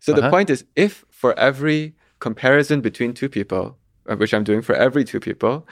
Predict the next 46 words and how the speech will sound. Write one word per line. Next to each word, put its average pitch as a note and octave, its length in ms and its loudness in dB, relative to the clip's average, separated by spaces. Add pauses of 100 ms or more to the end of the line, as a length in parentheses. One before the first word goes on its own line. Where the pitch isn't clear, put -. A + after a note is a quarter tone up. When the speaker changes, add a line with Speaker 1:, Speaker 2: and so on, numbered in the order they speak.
(140)
Speaker 1:
I A#2 140 -2
gave A2+ 220 2
one A#2+ 260 0
point - 300 -4
to G#2+ 80 -4
each - 200 -6
person, G#3+ 440 -2 (300)
your C3 220 2
score, B2 520 0
everyone's C3+ 440 -2
score, F#2+ 300 -6
is G#2 160 -6
the A#2+ 100 -4
same. A#2 320 -2 (180)
It's - 160 -10
how B2+ 140 -6
many A2+ 260 0
other G2+ 200 -2
people G2 280 -6
there F#2 140 -6
are. - 240 -8
Speaker 2:
Yes. G#2 140 -10 (340)
Speaker 1:
Now D#3 160 4
we G3+ 100 4
only D#3 200 2
make C3+ 180 2
one A2 160 -2
change. - 400 -8 (420)
For - 260 -2
each D#3+ 240 0
matchup, B2 380 -2 (540)
you A#2+ 120 -2
give A#2+ 340 0
one C#3+ 220 2
point - 340 -8 (300)
only A#2+ 160 0
to A2+ 100 -10
the G2+ 100 0
winner. G2+ 260 -4 (760)
So - 160 0
we're B2+ 140 4
awarding A#2+ 320 2
half A2+ 200 -4
the - 80 -12
points. - 360 -8 (560)
Speaker 2:
Mm-hmm. G#2+ 260 -12